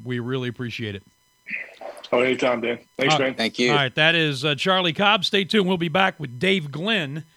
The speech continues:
Speaker 1: and talk about the madness that's going on in the Atlantic Coast Conference in just a moment.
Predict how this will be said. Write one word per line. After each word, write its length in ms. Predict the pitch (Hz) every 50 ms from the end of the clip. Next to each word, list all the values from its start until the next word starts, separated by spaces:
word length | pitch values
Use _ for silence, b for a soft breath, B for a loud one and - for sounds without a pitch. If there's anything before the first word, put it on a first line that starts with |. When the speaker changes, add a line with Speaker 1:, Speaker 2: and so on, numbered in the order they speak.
| b b b
Speaker 1:
and 140 | - 143 127
talk 240 | - 175 180 175 -
about 260 | 151 160 160 156 -
the 60 | 160
madness 460 | 147 147 147 165 175 175 165 160 -
that's 160 | - 135 - -
going 280 | 160 160 160 156 156
on 160 | 156 156 151 147
in 120 | 143 139
the 100 | 131 131
Atlantic 460 | 127 123 139 151 175 185 165 135 107
Coast 300 | - 185 190 196 - -
Conference 460 | - 147 127 117 - 131 123 - - - b b b b b b b b -
in 200 | 143 143 147 151
just 320 | 127 110 131 127 120 - -
a 60 | 131
moment. 320 | 131 127 120 104 98 -